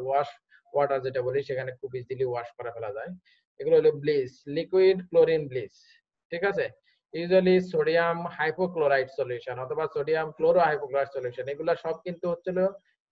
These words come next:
কাপড়ের জন্য, সেক্ষেত্রে কিন্তু আমরা অনেক সময় স্কিনে ইউজ করি, ঠিক আছে, Extra whitening বলে। Can also disinfect and deodorize fabrics। ওকে, oxygen color shape বলে এটাকে।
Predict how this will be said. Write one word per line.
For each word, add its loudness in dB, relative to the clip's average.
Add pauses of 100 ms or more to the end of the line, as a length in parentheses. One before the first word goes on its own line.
(140)
কাপড়ের 4
জন্য, 0
সেক্ষেত্রে 0
কিন্তু 0
আমরা -2
অনেক -4
সময় -2
স্কিনে -2
ইউজ -8
করি, -2
ঠিক -4
আছে, 0
Extra -4
whitening -4
বলে। -8 (560)
Can 2
also 2 (260)
disinfect -4 (100)
and 0 (100)
deodorize 0 (100)
fabrics। -4 (1000)
ওকে, 0
oxygen -4 (1040)
color 2
shape 2 (140)
বলে 2
এটাকে। -2